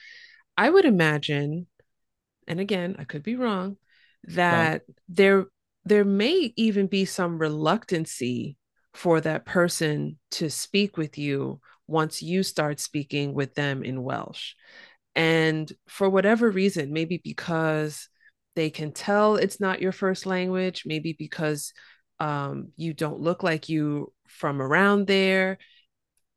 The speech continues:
Speaker 1: Is that something that you've encountered or something that you've heard people encountering? And I just wanna clarify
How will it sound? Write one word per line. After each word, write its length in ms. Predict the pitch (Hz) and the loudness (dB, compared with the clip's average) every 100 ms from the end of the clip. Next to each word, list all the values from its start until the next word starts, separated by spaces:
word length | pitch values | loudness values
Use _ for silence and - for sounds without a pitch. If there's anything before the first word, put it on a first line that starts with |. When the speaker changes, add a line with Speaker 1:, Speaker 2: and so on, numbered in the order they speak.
| _ - | _ 2
Speaker 1:
Is 300 | 196 202 175 | 4 4 2
that 300 | 196 185 220 | 2 4 4
something 440 | - 262 254 254 247 | 2 -2 0 0 0
that 180 | 233 214 | 0 2
you've 200 | 233 220 | 2 2
encountered 720 | 226 - 208 214 240 247 240 | -2 0 0 2 2 2 0
or 160 | - 175 | -2 -2
something 500 | - 180 180 185 185 | -2 -4 -4 -4 -4
that 420 | 175 165 160 151 - _ _ | -4 -4 -2 -4 -6 _ _
you've 220 | 175 175 | -4 -4
heard 520 | - 170 175 190 208 | -4 0 4 4 2
people 380 | - 226 - 220 | -2 -6 -2 -4
encountering? 800 | 208 220 220 226 226 247 254 262 - - - - _ _ _ | -4 -4 -4 -4 -2 -2 -2 -4 -10 -20 -20 -20 _ _ _
And 120 | 196 | 4
I 100 | 220 | 6
just 200 | 233 269 | 6 6
wanna 200 | 240 220 202 | 6 6 6
clarify 840 | 196 175 180 180 170 156 151 151 | 6 6 6 4 2 2 2 -4